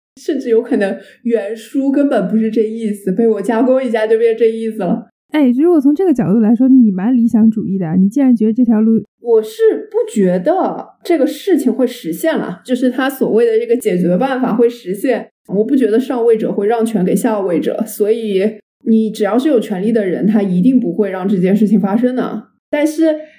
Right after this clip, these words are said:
Speaker 1: 如果这件事情已经发生了的话，我觉得他的有一些观点是挺有意思的。
Speaker 2: 我的点在于说，你不光是要有经济基础，经济基础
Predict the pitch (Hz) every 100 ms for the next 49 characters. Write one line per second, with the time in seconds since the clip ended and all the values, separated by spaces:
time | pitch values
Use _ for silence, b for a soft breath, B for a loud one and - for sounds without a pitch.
0 | B 226 233 294 - - 208 - 135 -
1 | _ _ - 220 226 220 220 247 202 202
2 | 185 240 294 302 202 247 196 185 180 180
3 | 170 - - _ 220 208 202 196 233 226
4 | 233 226 220 180 208 190 202 202 185 -
5 | - - 180 175 - 175 - - _ _
6 | _ _ _ _ _ _ 233 240 285 262
7 | 208 214 269 240 240 262 262 240 226 254
8 | 294 302 285 262 220 180 202 254 247 196
9 | 202 208 - - - 269 269 226 240 233
10 | 185